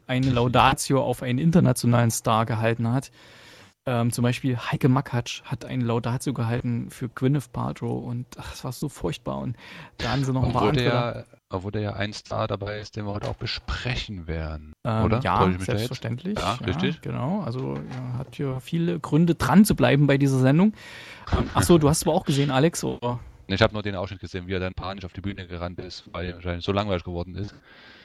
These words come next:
Speaker 2: dass
Speaker 1: Hm.
Speaker 2: er mal irgendwas, äh, unternehmen musste, oder? Ich hab das nicht, nicht
Speaker 1: Also
Speaker 2: verfolgt,
Speaker 1: das
Speaker 2: aber
Speaker 1: Furchtbare ist bei diesen deutschen Awardshows, dass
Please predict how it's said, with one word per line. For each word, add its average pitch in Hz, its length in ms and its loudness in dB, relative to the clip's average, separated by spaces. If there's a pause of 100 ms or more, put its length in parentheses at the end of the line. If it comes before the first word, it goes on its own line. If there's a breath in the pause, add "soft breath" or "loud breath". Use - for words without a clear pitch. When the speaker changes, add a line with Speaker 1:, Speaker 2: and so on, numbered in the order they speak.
(260 loud breath)
Speaker 2:
dass 113 100 4
Speaker 1:
Hm. 104 60 6
Speaker 2:
er 101 60 4
mal 98 200 0
irgendwas, 101 500 -4
äh, 90 460 -10
unternehmen 104 420 -4
musste, 90 280 -6
oder? 113 260 -6 (220)
Ich - 100 -18
hab - 80 -12
das - 200 -12
nicht, - 280 -12 (360)
nicht 92 240 -2
Speaker 1:
Also 95 180 2
Speaker 2:
verfolgt, 120 160 0
Speaker 1:
das - 0 -
Speaker 2:
aber 87 320 -6 (520 loud breath)
Speaker 1:
Furchtbare 135 420 2
ist 123 100 -6
bei 120 120 0
diesen 120 220 2
deutschen 120 320 0
Awardshows, 120 580 -2
dass 113 300 -6